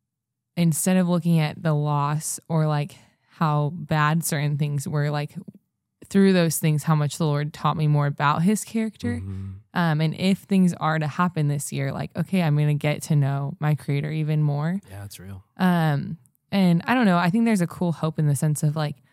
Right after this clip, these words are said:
Speaker 1: when we talk about new year, new me, I'm like, well, it's not the new year that makes you new.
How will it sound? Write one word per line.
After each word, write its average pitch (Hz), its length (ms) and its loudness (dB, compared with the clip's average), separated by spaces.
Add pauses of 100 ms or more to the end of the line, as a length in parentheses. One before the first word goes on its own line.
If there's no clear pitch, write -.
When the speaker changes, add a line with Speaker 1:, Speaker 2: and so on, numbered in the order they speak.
(280)
Speaker 1:
when 170 100 -2
we 160 40 2
talk 185 120 2
about 202 140 2
new 170 140 2
year, 165 160 4
new 156 180 4
me, 147 200 0
I'm 156 120 0
like, 147 220 -6
well, 202 320 0 (540)
it's 196 100 -6
not 247 140 2
the 202 80 6
new 170 220 6
year 151 240 2
that 139 120 -2
makes 143 220 -4
you 143 80 2
new. 127 240 0